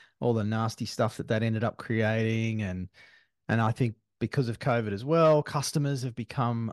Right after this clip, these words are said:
much more demanding, less patient, very price focused. Uh, so you might as well just shut up shop and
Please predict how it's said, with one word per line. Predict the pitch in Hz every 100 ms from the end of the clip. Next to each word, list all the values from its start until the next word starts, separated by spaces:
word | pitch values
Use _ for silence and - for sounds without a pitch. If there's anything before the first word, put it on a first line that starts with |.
| -
much | 123 131 143 135 -
more | 127 117
demanding, | 110 117 117 113 113 110
less | 110 117 -
patient, | - - 117 113 - 120 113 110 - _ - - _
very | - 127 123 107
price | - 120 117 -
focused. | - 120 113 127 117 110 - - - _ _ _ _ -
Uh, | 101 107 107
so | - 135 120 120 120
you | 110 139
might | 147
as | 160
well | 156
just | 135 139 135 - _ -
shut | - 131
up | 127
shop | - 147 190
and | 131 131